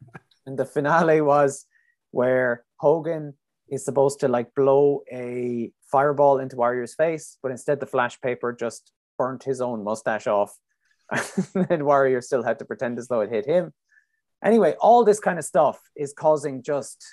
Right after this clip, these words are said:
Speaker 2: maximum disruption in the, in the W C W ranks, and they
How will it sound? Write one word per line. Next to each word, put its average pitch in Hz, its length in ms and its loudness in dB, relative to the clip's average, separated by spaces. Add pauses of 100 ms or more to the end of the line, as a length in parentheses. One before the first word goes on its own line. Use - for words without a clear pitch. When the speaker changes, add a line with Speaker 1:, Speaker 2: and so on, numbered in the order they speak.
(320)
Speaker 2:
maximum 160 580 -6
disruption 131 720 -4 (640)
in 135 160 -8
the, 120 300 -6 (580)
in 135 120 -10
the 131 80 -10
W 131 200 -6
C 127 120 -12
W 120 240 -8
ranks, 185 460 -4 (480)
and 156 420 -2 (100)
they 139 460 2